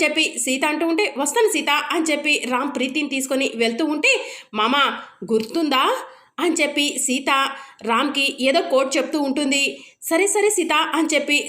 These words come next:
రామ్ కంగారు పడుతూ వెళ్తూ ఉంటే, "అన్నయ్య, సీత ఏదో కోడ్ భాష చెప్తుంది" అని చెప్పి ప్రీతి అంటూ ఉంటే, ప్రీతి తలపైన రామ్ మొట్టికాయ వేసి, "నీకు అవసరం అయ్యన్ని, రా వెళ్దాం" అని చెప్పి ప్రీతిని తీసుకొని వెళ్ళిపోతాడు.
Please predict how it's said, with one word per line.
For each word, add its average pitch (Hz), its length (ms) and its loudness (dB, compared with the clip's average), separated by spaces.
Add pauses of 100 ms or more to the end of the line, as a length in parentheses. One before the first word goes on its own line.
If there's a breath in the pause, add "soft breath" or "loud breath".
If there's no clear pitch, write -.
రామ్ 254 240 0
కంగారు 254 340 0
పడుతూ 254 420 0
వెళ్తూ 214 300 0
ఉంటే, 359 340 0 (180 loud breath)
"అన్నయ్య, 226 380 2 (280 loud breath)
సీత 277 300 0
ఏదో 294 240 2
కోడ్ 247 360 0
భాష 294 200 0 (140)
చెప్తుంది" 320 480 0
అని 349 120 2
చెప్పి 302 480 0
ప్రీతి 240 260 0
అంటూ 262 220 0
ఉంటే, 285 340 -2 (420 loud breath)
ప్రీతి 359 240 2
తలపైన 262 640 2
రామ్ 233 280 2
మొట్టికాయ 262 340 0
వేసి, 269 580 4
"నీకు 240 180 2
అవసరం 285 280 2
అయ్యన్ని, 294 340 4 (260)
రా 302 100 2
వెళ్దాం" 381 360 2 (140)
అని 285 200 -2
చెప్పి 277 460 -2
ప్రీతిని 262 340 0
తీసుకొని 262 380 0
వెళ్ళిపోతాడు. 262 720 2